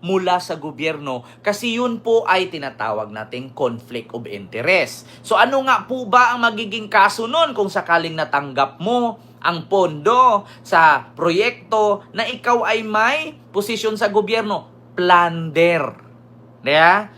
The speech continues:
Oh. So ngayon, mga kababayan, kung napatunayan ito at naaprubahan ito ng Senado at naging batas nga ito at nabuhay ito, mga kababayan, una pong magbibinipisyo dito si Bongo.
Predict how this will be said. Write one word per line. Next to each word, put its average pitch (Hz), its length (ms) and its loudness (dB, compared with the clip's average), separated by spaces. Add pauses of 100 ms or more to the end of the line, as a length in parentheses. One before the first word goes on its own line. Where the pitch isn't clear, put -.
(120)
Oh. 120 320 2 (160)
So 269 160 -4
ngayon, 339 320 0
mga 311 240 2
kababayan, 208 720 0 (240)
kung 311 240 -4
napatunayan 311 800 0
ito 269 400 0
at 220 160 0
naaprubahan 202 720 0
ito 214 160 -10
ng 208 160 -4
Senado 202 720 0
at 240 320 4
naging 170 400 -6
batas 147 480 0
nga 139 160 -10
ito 165 320 -2
at 123 160 -2
nabuhay 135 640 -6
ito, 147 340 -6 (300)
mga 147 240 -4
kababayan, 123 720 -6 (240)
una 277 400 -4
pong 285 320 -2
magbibinipisyo 185 960 -6
dito 143 560 -8
si - 240 -10
Bongo. 185 800 2